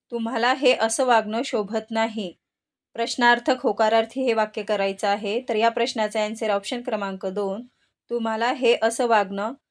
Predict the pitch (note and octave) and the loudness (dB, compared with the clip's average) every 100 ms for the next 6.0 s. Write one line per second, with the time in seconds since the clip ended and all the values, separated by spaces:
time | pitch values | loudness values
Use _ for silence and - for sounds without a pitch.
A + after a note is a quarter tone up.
0 | _ - A3+ G#3+ - B3+ A#3 G#3 G3 G#3+ | _ -6 -6 -4 -8 0 2 4 2 -4
1 | _ _ _ _ _ _ _ _ _ _ | _ _ _ _ _ _ _ _ _ _
2 | _ _ _ _ _ _ _ _ _ _ | _ _ _ _ _ _ _ _ _ _
3 | _ _ _ - A#3 B3+ B3 B3 B3 A3 | _ _ _ -4 0 2 4 2 2 2
4 | A3 A3+ A3+ D4+ - - A#3 A3 A3 G#3+ | 2 2 4 2 -2 -2 0 2 2 0
5 | G#3+ A#3+ - G3+ A3 A3 A3+ A3 G3+ | 0 -2 0 0 -2 0 -2 0 -2